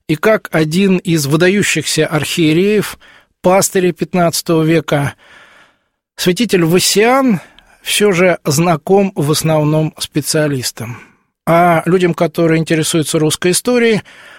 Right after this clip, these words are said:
в большей степени он известен не своими церковными трудами, а, э, своим духовным писательством и, в частности,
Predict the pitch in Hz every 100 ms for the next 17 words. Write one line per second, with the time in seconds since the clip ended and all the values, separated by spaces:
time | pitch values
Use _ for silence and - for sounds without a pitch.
0 | _ 156 165 214 277 - 202 - 196 156
1 | 160 156 156 180 202 202 180 160 156 202
2 | 185 - 185 175 156 170 170 - 160 156
3 | 147 139 139 156 143 160 165 175 196 220
4 | 220 240 233 226 - - - - - _
5 | - 165 170 170 156 131 - - 143 139
6 | 135 135 131 170 185 160 - 175 156 143
7 | 151 196 196 202 - 220 220 - - -
8 | 202 - 180 - 180 165